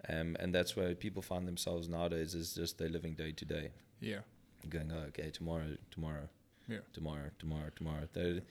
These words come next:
Speaker 1: they don't even know wh-, what they're actually doing. They're just working, living, sleeping, and trying to support themselves, you know? It's like, get out there and change, man. Like,
Speaker 2: Yeah.
Speaker 1: that's, that's up to you to do, you know? No one can do that for you. It's, it's nobody's fault that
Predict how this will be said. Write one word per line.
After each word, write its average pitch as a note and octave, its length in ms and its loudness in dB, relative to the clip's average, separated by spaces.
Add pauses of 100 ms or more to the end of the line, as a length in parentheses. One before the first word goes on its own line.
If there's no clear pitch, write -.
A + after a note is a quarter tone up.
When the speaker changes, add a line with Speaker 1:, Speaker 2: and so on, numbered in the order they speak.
(260)
Speaker 1:
they F#2+ 80 8
don't G#2 160 10
even F#2 160 8
know F2+ 180 10
wh-, E2 220 6
what E2 240 6
they're D#2 300 2
actually D#2+ 300 2
doing. E2 220 4
They're E2 120 8
just E2+ 240 4
working, F2 600 4
living, E2 540 2
sleeping, E2 600 2 (640)
and E2 280 4
trying E2+ 360 6
to - 140 -2
support D#2 420 -2
themselves, D2+ 520 -2
you D2+ 80 0
know? D#2 160 0 (600)
It's - 120 -10
like, A#2+ 140 -2
get A#2+ 140 2
out D#3 200 2
there B2+ 160 2
and F2+ 140 2
change, E2+ 380 0
man. E2 260 -2
Like, G#2 240 2
Speaker 2:
Yeah. E2+ 80 2
Speaker 1:
that's, F2 260 -4
that's F#2+ 240 0
up F#2+ 140 0
to - 100 -4
you E2 200 2
to E2 160 -4
do, D#2+ 120 0
you D#2 220 2
know? D#2+ 140 0
No E2 140 0
one F2+ 140 2
can - 160 -2
do E2 140 2
that D#2 160 2
for - 220 0
you. D#2 100 2
It's, - 200 -4
it's - 220 -8
nobody's F#2+ 400 4
fault F2 420 2
that D#2+ 260 -4